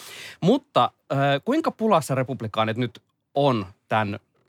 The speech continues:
musta tuntuu vähän väärältä sanoa enemmistö, koska siellä on se pari paikkaa enää. Enemmistö on siis vaan se kaksi paikkaa. Mitä tää merkittee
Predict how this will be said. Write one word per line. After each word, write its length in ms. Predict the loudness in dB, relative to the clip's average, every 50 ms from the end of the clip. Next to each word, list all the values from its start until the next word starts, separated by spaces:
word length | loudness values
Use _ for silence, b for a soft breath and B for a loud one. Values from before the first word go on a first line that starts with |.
| _ _ _ _ -20 -20 -20 -20 -18
musta 300 | -10 -6 -6 -6 -4 -2
tuntuu 240 | -2 -2 -2 -2
vähän 160 | -2 -2 2 2
väärältä 380 | 4 4 4 2 -2 -4 -8
sanoa 260 | -8 -6 -6 -6 -4 -2
enemmistö, 600 | -2 0 0 0 -2 -4 -6 -8 -8 -8 -8 -8
koska 380 | -6 -6 -8 -6 -4 -4 -4 -4 -4
siellä 220 | -4 -4 -4 -2
on 60 | -4
se 60 | -6
pari 300 | -2 0 2 2 2 0
paikkaa 460 | -2 -2 -4 -4 -4 -4 -4 -4 -2 -2
enää. 240 | -2 -2 -2 -2
Enemmistö 340 | 0 0 -2 -2 -2 0 0
on 80 | 0 0
siis 180 | 0 -2 -2
vaan 120 | -2 -2 -2
se 60 | 0
kaksi 240 | 0 -2 -2 -2 -2 -2
paikkaa. 360 | -2 -2 -2 -2 -4 -6 -4
Mitä 440 | -4 -8 -8 -10 -8 -4 -2 -2 0
tää 220 | 0 2 2 2 2
merkittee 680 | 2 0 0 0 -2 -4 -6 -8 -6 -2 -2 -2 -2